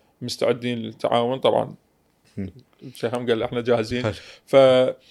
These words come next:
Speaker 1: فصارت كأنما أمر واقع. هسه ممكن بلشنا، الحمد لله، إن شاء الله هذا الشهر تكمل، تسجل كمؤسسة في إن جي أو.
Speaker 2: مم.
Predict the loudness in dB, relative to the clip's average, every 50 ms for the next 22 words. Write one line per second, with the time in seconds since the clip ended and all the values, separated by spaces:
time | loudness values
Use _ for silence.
0 | _ _ _ -6 -4 2 4 6 6 6 4 4 2 2 2 2 2 2 2 2
1 | 0 0 0 -2 -2 -4 -6 -12 -8 -2 0 0 2 2 4 4 2 2 2 0
2 | 0 0 0 -2 -8 -14 _ _ _ _ _ _ _ _ -20 _ _ _ _ _
3 | _ _ _ _ -20 -18 -4 0 2 4 6 6 6 6 6 4 -2 0 0 0
4 | 0 -2 -6 -12 -16 -20 -12 -8 -6 -6 -4 -4 -2 -2 -4 -4 -2 -2 -2 -2
5 | 0 -2 -4 -4 -4 -10 -14 -14 -14 -16 -16 -12 -10 -8 -8 -8 -8 -12 _ _
6 | _ _ _ _ _ _ _ _ _ _ _ -8 -4 -2 0 2 2 2 0 0
7 | 0 0 0 0 0 -2 -4 -8 -10 _ _ _ _ _ -4 -2 -2 -2 0 0
8 | 0 0 0 2 2 0 0 0 -2 -2 -4 -6 -12 _ _ _ _ _ _ _
9 | -10 -8 -8 -8 -8 -10 -12 -8 -2 -2 -2 -2 -2 -4 -6 -4 -6 -6 -8 -10
10 | _ _ _ _ _ _ -20 _ _ -12 -12 -12 -12